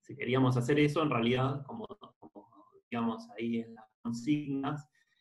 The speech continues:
es a ver qué vamos a considerar como carrito. Si queríamos considerar como carrito el, el tweet en sí,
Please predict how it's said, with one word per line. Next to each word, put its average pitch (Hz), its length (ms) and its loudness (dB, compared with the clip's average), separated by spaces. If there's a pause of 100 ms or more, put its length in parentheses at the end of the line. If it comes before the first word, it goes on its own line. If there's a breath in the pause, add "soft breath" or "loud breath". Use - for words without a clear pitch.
es 123 120 -2
a 123 100 0
ver 131 160 2
qué 135 100 0
vamos 131 320 2
a 131 60 -10
considerar 123 720 -2
como 113 200 -8
carrito. 131 520 -2 (580)
Si 110 140 -12
queríamos 127 320 2
considerar 127 360 2
como 120 220 0
carrito 120 720 -4 (120)
el, 101 460 -10 (220)
el 101 320 -20
tweet 123 180 -6
en 123 160 0
sí, 131 400 0